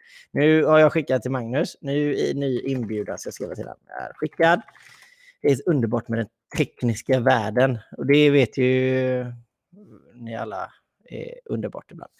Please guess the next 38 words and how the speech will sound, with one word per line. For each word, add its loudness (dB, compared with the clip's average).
Men 2
i 8
alla 6
fall, 4
så 2
att 2
det 4
där 6
kommer -2
ju 2
vara 2
något -4
väldigt, -4
väldigt -6
intressant, -6
och -2
se -2
lite -4
hur 0
det -2
kommer -2
fortsätta. -2
För 0
om -2
krisen -2
fortsätter -6
nu 0
i -2
flera 2
månader -2
till, 2
så -12
kommer -4
det 0
till -12
slut -2
innebära 0
att, -2